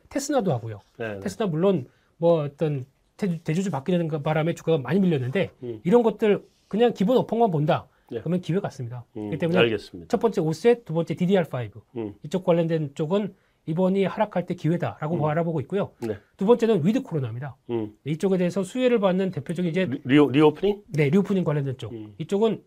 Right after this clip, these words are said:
Speaker 1: 준비해야죠. 이제
Speaker 2: 음.
Speaker 1: 가는 흐름이다 보니까. 그래서
Speaker 2: 음.
Speaker 1: 뭐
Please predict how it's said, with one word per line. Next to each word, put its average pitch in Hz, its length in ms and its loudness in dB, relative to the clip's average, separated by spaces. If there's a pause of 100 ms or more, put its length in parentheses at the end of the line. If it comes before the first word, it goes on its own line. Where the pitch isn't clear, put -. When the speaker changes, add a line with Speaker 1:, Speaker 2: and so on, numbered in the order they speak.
Speaker 1:
준비해야죠. 202 760 2
이제 147 100 -6
Speaker 2:
음. - 40 -8
Speaker 1:
가는 190 340 0 (340)
흐름이다 220 320 -2
보니까. 117 380 -8 (100)
그래서 156 180 -6
Speaker 2:
음. - 20 -2
Speaker 1:
뭐 165 140 2